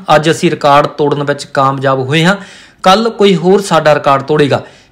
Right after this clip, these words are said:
ਇਸ ਲਈ ਸੰਘਰਸ਼ ਦਾ ਆਨੰਦ ਮਾਣੋ, ਮੁਸ਼ਕਲਾਂ ਦੀ ਕਦਰ ਕਰੋ, ਬਿਹਤਰ ਅਸਫਲ ਹੋਣ ਦੀ ਇੱਛਾ ਰੱਖੋ ਅਤੇ ਫਿਰ ਦੇਖੋ ਜ਼ਿੰਦਗੀ ਜਾਦੂਮਈ ਹੋ ਜਾਵੇਗੀ।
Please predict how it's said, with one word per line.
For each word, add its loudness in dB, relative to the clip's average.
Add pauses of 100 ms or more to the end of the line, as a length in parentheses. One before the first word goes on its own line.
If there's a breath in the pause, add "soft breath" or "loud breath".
ਇਸ -6
ਲਈ 4
ਸੰਘਰਸ਼ -2
ਦਾ 2
ਆਨੰਦ -2
ਮਾਣੋ, 0
ਮੁਸ਼ਕਲਾਂ 0
ਦੀ -4
ਕਦਰ 0
ਕਰੋ, 0
ਬਿਹਤਰ -2 (160)
ਅਸਫਲ -2
ਹੋਣ -4
ਦੀ -4
ਇੱਛਾ -2
ਰੱਖੋ 0 (420 loud breath)
ਅਤੇ 4
ਫਿਰ 2
ਦੇਖੋ -2
ਜ਼ਿੰਦਗੀ -2 (120)
ਜਾਦੂਮਈ 0
ਹੋ -4
ਜਾਵੇਗੀ। -2